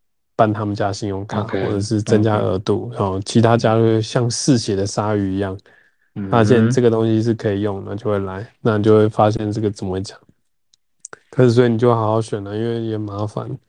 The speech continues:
Speaker 1: 那，哎呦，
Speaker 2: 嗯。
Speaker 1: 我就试过了 Apple Card，他 reject 我，我试过其他银行，他也 reject 我。他就说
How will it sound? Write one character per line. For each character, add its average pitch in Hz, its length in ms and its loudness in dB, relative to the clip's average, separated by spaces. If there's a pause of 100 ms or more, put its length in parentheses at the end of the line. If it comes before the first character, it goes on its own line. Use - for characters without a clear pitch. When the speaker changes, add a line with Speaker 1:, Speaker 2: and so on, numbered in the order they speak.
(1600)
Speaker 1:
那， 127 140 2 (140)
哎 151 100 4
呦， 127 180 6
Speaker 2:
嗯。 107 60 -2
Speaker 1:
我 117 100 -2
就 143 120 8
试 151 260 4
过 147 180 6
了 127 60 0
Apple 131 260 0
Card， 123 220 -4
他 120 140 -6 (280)
reject 107 480 -6
我， 110 80 -12 (120)
我 104 60 -12
试 127 200 -6
过 123 100 2
其 117 200 -4
他 117 180 0
银 110 180 -6
行， 104 220 -10
他 110 140 -6
也 107 80 -4
reject 101 420 -8
我。 95 260 -14 (680)
他 - 160 -10
就 113 140 2
说 110 340 0